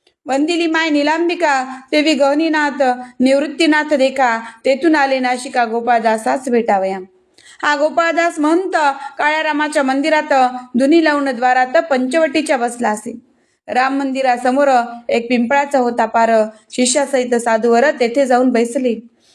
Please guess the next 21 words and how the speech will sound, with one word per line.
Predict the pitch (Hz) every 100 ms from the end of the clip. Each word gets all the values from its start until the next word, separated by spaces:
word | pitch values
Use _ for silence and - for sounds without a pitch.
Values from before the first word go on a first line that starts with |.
| _ -
गोपाळदासास | 214 233 240 247 254 294 285
आनंद | 262 302 339
झाला, | 349 339 320 311 277 - -
बोलले | 240 269 294 285
जवळच्या | 233 254 277 277 254
मंडळीला, | 240 240 262 254 240 226 233 - -
"आज | 254 269
माझा | 277 262 262
बंधू | 220 226 254
आला | 269 240 294
वराडातून | 240 226 262 320 320 339 285
गजानन. | 233 208 208 202 208 _ _ _ -
जाग्या | 254 262 294
त्याचे | 285 285 285
दर्शन | 262 269 277 311 285 254 254 254 -
अनन्य | 277 339 370 370
भावे | 330 311 302
करून, | 302 294 285 269 240 240 240 -
माझी | 254 262 262 277
भेट | 240 262 262
म्हणून | 247 247 247